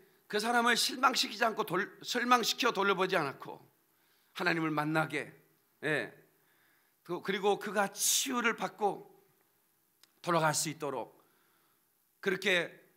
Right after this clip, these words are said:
하나님께서 은혜를 베풀어 주셨습니다.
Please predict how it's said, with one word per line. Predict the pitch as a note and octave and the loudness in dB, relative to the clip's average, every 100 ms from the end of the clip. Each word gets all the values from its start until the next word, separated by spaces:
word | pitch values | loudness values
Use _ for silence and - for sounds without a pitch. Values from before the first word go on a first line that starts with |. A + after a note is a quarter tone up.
| _ _ _ _ _ _ | _ _ _ _ _ _
하나님께서 | - E3+ D#3+ D3 D3+ C#3 C#3 | -4 -2 -2 -2 -4 -4 -4
은혜를 | C#3 C3+ B2 | -2 -2 -4
베풀어 | B2 C3 A#2+ | -10 -10 -12
주셨습니다. | B2 - B2 - - | -12 -12 -12 -14 -18